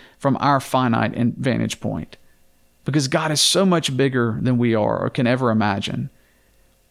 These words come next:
And so as we spend time with non-believers listening and hearing their objections, what happens is that over time we gain the right through our presence, through our conversations, our questions,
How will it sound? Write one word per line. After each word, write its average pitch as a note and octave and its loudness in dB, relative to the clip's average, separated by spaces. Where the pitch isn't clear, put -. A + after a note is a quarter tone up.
And - 0
so F3 4
as F#3+ 2
we A#3 4
spend F#3+ 2
time E3 2
with D#3+ 4
non-believers D3+ 2
listening E3 2
and A#2+ 0
hearing E3 0
their D3+ 2
objections, C#3 -2
what D3+ 2
happens E3+ 0
is D3 2
that D3 2
over D#3 2
time E3 2
we C#3+ 4
gain D#3 2
the D3 2
right C3+ 0
through C#3+ 0
our B2+ 2
presence, C#3+ 0
through C#3 0
our C3 4
conversations, C#3+ 2
our A#2+ 2
questions, A#2 -2